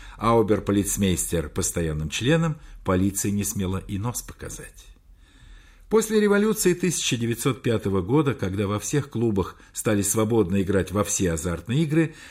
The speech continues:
опять дела клуба ослабли. Пришлось изобретать способы добычи средств. Избрали для этой цели особую комиссию. Избранники додумались использовать пустой двор, возведением на нём по линии Тверской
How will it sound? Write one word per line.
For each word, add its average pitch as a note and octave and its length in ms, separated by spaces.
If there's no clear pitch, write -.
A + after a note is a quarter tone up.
опять E3+ 480
дела A#2+ 280
клуба A#2 400
ослабли. E2+ 720
Пришлось F#3 480
изобретать D3+ 600
способы B2+ 600
добычи G2 460
средств. - 680
Избрали F3+ 480
для D#3 180
этой D#3 160
цели D#3 460
особую C#3+ 480
комиссию. E2 800
Избранники B2 680
додумались C3 600
использовать C3 640
пустой C3+ 400
двор, B2 500
возведением A#2+ 760
на B2+ 120
нём C3 220
по A#2 140
линии G#2+ 320
Тверской D#3 600